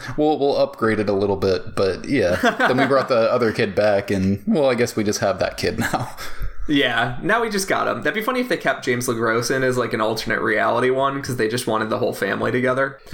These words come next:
Speaker 2: Uh, so yeah, for my, my end of the month, uh, uh, let's just say my total for watched movies for Spooktober,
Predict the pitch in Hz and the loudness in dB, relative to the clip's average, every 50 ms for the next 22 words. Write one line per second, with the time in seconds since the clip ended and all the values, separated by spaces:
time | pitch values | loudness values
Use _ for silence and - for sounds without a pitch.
0 | - - - - 156 165 170 165 - 214 208 226 269 277 214 - - - 175 165 | -14 -4 -2 0 2 2 2 0 0 0 0 2 2 0 0 0 0 -2 0 0
1 | 151 156 156 160 165 170 - - 147 147 147 139 127 143 143 143 143 139 131 127 | 2 2 2 2 2 2 0 0 0 0 0 0 0 0 0 0 0 0 0 0
2 | 123 123 123 123 123 127 127 - - - - 117 113 113 113 113 117 113 113 113 | 2 2 2 2 0 -2 -4 -6 -6 -2 0 2 2 2 2 2 2 0 0 -2
3 | - - - 175 180 226 247 247 - 220 202 - - 214 208 185 - - - - | -2 -2 -2 -2 0 0 0 0 0 0 0 0 2 0 0 -2 -4 -8 -12 -18
4 | - - - - - - 160 156 156 160 156 151 151 - - 160 151 151 165 165 | -20 -20 -10 -6 -2 -2 0 2 2 2 2 0 -2 -2 -2 -2 0 2 2 0
5 | 165 165 170 143 135 131 127 127 - - - 143 131 131 131 139 143 147 151 156 | 0 0 0 0 2 2 0 0 -2 -6 -6 -2 -2 0 2 2 2 2 0 0
6 | 151 - - - - 135 - - 147 139 127 - 139 131 135 143 160 170 185 190 | -2 -4 -4 -4 -4 -6 -4 -4 -4 -4 -2 -2 -2 0 0 0 0 -2 -2 -4
7 | 190 | -10